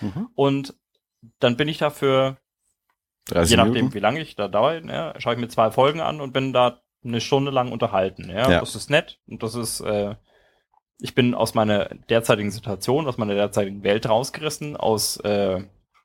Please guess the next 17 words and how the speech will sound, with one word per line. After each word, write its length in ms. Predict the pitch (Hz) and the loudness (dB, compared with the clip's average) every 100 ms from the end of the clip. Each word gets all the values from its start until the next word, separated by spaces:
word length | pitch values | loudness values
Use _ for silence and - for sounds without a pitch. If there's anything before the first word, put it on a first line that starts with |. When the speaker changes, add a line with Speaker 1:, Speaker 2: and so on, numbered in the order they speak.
| _ _ _ _ - - | _ _ _ _ -16 -8
Speaker 2:
aus 220 | 92 - | -8 0
Job 180 | 127 127 | 2 2
oder 200 | 117 104 | 0 2
was 140 | 95 95 | 2 2
auch 80 | 95 | -2
immer. 300 | 104 143 233 | 0 0 0
Speaker 1:
Mhm. 280 | 107 101 220 | 0 0 -2
Speaker 2:
Ja? 180 | 110 135 | 0 -2
Und 380 | - - 107 - - | -2 -10 -12 -8 -2
dann 400 | 113 113 113 _ _ | -2 -2 -6 _ _
höre 140 | 113 | 0
ich 140 | 107 - | 0 2
auf 360 | 117 214 - _ _ _ _ _ - | 2 2 -6 _ _ _ _ _ -4
und 100 | 127 | 2
mache 180 | 131 135 | 2 2
wieder 140 | 127 | 4
weiter. 440 | 101 95 90 60 | 4 4 -2 -8